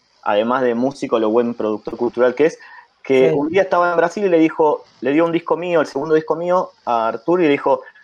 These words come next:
Speaker 1: "Vos tenés que conocer a este tipo porque ustedes son muy parecidos". Y cuando volvió me trajo
Speaker 2: <laughs>
Speaker 1: un disco de Artur. Y,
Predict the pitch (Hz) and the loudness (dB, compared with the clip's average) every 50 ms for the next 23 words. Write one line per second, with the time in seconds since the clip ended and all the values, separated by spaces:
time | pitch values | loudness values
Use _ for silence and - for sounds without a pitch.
0 | _ _ _ - 147 190 196 196 180 170 170 160 151 160 151 151 - 180 175 175 | _ _ _ -4 -4 -2 -2 0 0 0 0 2 0 0 0 2 2 2 2 0
1 | 170 165 202 185 185 165 151 147 143 147 170 170 160 - 160 147 147 156 160 156 | -2 -6 -6 -4 -2 0 0 0 0 0 -2 -2 0 0 -2 -2 0 -2 -2 0
2 | - 135 131 127 123 - - - 117 107 98 101 101 101 101 101 - _ _ - | 0 0 0 0 -2 -4 -8 -10 -8 -8 -8 -8 -10 -10 -12 -12 -14 _ _ -2
3 | 131 131 131 - 147 143 143 147 156 156 170 185 202 202 196 160 156 156 - 160 | -2 0 0 0 -2 0 2 2 4 4 4 4 2 2 2 0 0 0 0 0
4 | 165 170 170 - _ _ _ - 131 135 139 143 143 - 143 131 120 - - - | 0 0 -2 -6 _ _ _ -6 -4 -2 -2 -2 0 0 0 0 0 -2 -4 -10
5 | 107 101 - _ _ _ _ _ _ _ _ _ _ _ _ _ _ _ _ _ | -10 -10 -12 _ _ _ _ _ _ _ _ _ _ _ _ _ _ _ _ _
6 | _ _ _ - 131 139 135 135 135 131 131 135 117 - | _ _ _ -4 -2 -2 0 0 0 0 0 -2 -4 -6